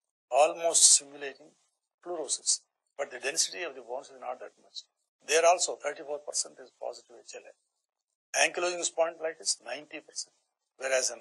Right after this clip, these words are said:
Reiter syndrome, ninety-six percent. So, whenever a differential diagnosis arises, whether it is psoriasis or Reiter's, H L A B twenty-seven may help. Not only that,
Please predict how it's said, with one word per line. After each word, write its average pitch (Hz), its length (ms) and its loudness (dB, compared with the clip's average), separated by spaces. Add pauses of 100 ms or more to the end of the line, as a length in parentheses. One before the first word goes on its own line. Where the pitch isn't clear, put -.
Reiter 165 240 -2
syndrome, 120 480 -2 (340)
ninety-six 127 460 -6
percent. - 340 -4 (840)
So, 180 500 4
whenever 170 580 2
a 139 60 -4
differential 160 380 -8
diagnosis 147 680 2 (1400)
arises, 151 680 6 (360)
whether 135 220 -2
it 123 120 -6
is 117 100 0
psoriasis 151 600 4
or 135 140 -2
Reiter's, 123 420 -2 (400)
H - 160 -4
L 156 80 -4
A 147 80 -6
B 135 180 -12
twenty-seven 123 460 -8 (120)
may 123 160 -14 (120)
help. - 160 -20 (560)
Not 127 160 -6
only 143 140 -6
that, 165 160 -6